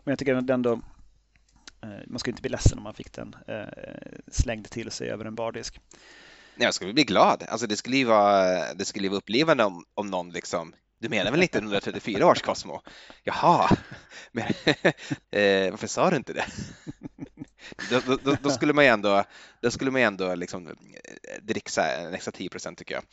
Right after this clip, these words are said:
Speaker 2: på,
Speaker 1: Mm.
Speaker 2: på den bartendern.
Speaker 1: Precis. Jag, jag, jag tar upp den här med, med Cosmopolitan från trettiotalet där, för att det, det skulle man ju kunna tänka sig att den heter så, att det skulle vara på något vis den vägen som Cosmopolitan har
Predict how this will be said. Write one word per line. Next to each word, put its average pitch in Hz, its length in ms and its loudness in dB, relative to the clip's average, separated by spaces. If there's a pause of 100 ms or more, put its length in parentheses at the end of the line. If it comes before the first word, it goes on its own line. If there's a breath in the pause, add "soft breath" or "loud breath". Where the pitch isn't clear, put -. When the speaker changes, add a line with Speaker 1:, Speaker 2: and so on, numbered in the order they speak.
(320 loud breath)
Speaker 2:
på, 76 360 -6
Speaker 1:
Mm. 80 220 -4 (340)
Speaker 2:
på - 80 -10
den 98 140 -4
bartendern. 85 380 -8 (260)
Speaker 1:
Precis. 131 200 -14 (360 loud breath)
Jag, 160 200 10
jag, 175 360 -2
jag 185 120 0
tar 180 120 6
upp 202 140 4
den 147 100 2
här 123 160 2
med, 113 160 -4
med 113 420 -6
Cosmopolitan 107 500 -10
från 110 80 -12
trettiotalet 113 380 -4
där, 113 100 -8
för - 80 -12
att 117 60 -12
det, 123 140 -8
det 143 100 0
skulle 156 340 2
man 165 100 4
ju 165 40 2
kunna 160 140 -4
tänka 135 240 -2
sig 107 120 -12
att 110 60 -14
den 123 80 -6
heter 156 520 -2
så, 98 440 -2
att 113 180 -4
det 110 80 -8
skulle 110 220 -4
vara 107 360 2
på - 100 -12
något 104 200 -12
vis 107 220 -4
den 113 400 -2
vägen 110 500 -2
som 104 300 -6
Cosmopolitan 104 720 -6
har 104 320 -4